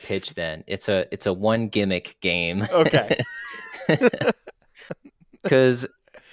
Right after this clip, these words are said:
Speaker 1: I mean, if you wanna be really fast and loose about what a mechanic is, the mechanic is you blow things up.
Speaker 2: Mm, mm-hmm. Mm-hmm.
Speaker 1: <laughs> And you, <laughs> and you just get thrown some different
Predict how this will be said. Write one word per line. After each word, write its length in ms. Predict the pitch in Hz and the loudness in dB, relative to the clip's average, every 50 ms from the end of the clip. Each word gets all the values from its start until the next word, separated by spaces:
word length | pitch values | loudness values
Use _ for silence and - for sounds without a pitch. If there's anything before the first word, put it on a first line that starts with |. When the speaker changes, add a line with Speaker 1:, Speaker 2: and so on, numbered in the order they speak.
| - - _ _ - | -20 -20 _ _ -2
Speaker 1:
I 60 | 107 | 2
mean, 200 | 107 113 110 107 | 2 4 4 4
if 120 | 107 - - | 2 2 0
you 100 | 110 104 | 0 2
wanna 200 | 104 110 107 101 | 4 4 4 4
be 140 | 92 95 92 | 2 0 0
really 300 | 92 101 101 98 92 90 | 0 2 2 2 2 2
fast 380 | - 101 95 95 98 - - | 2 2 2 4 2 0 -2
and 120 | 98 90 90 | -4 -2 -2
loose 240 | 95 92 90 - 98 | -2 -2 -2 -2 -2
about 240 | 85 92 87 - | 0 0 0 2
what 140 | - 87 85 | 0 0 -2
a 20 | 85 | -2
mechanic 520 | 85 82 - - 92 90 90 87 85 - | -4 -6 -4 -2 0 0 0 0 -2 -4
is, 520 | - - 87 85 82 82 82 - - - - _ | -4 -4 -2 -2 -2 -4 -4 -6 -6 -8 -6 _
the 80 | 98 98 | -2 0
mechanic 480 | 98 92 - 107 104 104 101 92 - | 0 0 0 2 2 2 2 0 0
is 140 | 98 87 - | -2 -2 -2
you 80 | 90 80 | -4 -6
blow 360 | - 92 90 87 87 87 87 | -2 0 2 2 2 2 0
things 380 | - - 90 82 82 82 - | -2 -4 -4 -4 -4 -4 -2
up. 300 | 82 76 - - - - - _ - | -2 -2 -2 -4 -8 -14 -20 _ -14
Speaker 2:
Mm, 340 | 135 131 131 127 120 113 104 | -12 -10 -10 -10 -10 -12 -14
mm-hmm. 220 | 117 107 120 110 107 | -14 -14 -14 -14 -16
Mm-hmm. 720 | 104 _ _ _ - - - _ - - - 135 120 135 123 | -16 _ _ _ -12 -12 -12 _ -16 -14 -12 -10 -10 -6 -2
Speaker 1:
<laughs> 0 | |
And 160 | 92 98 104 - | 0 2 2 2
you, 60 | - - - | 0 0 2
<laughs> 140 | - 135 143 - - - - - - - _ _ _ _ _ _ _ _ _ _ _ | 2 2 2 0 -2 -4 -4 -6 -6 -8 _ _ _ _ _ _ _ _ _ _ _
and 180 | - 95 95 95 | 0 0 2 2
you 320 | 92 95 101 104 107 107 | 2 2 4 4 2 2
just 260 | 101 107 101 - - - | 2 0 0 -2 0 0
get 180 | 101 - - | 0 0 0
thrown 640 | - - - 110 101 92 104 104 104 101 101 - - | -4 -4 0 0 2 2 0 0 -2 -2 -4 -4 -4
some 360 | - - - 98 92 90 90 82 | -4 -2 0 0 0 0 -4 -4
different 800 | - 92 92 - - 98 95 92 92 92 - - - - - | -2 -2 -2 -2 -2 -2 -2 -2 -2 -4 -6 -8 -10 -12 -12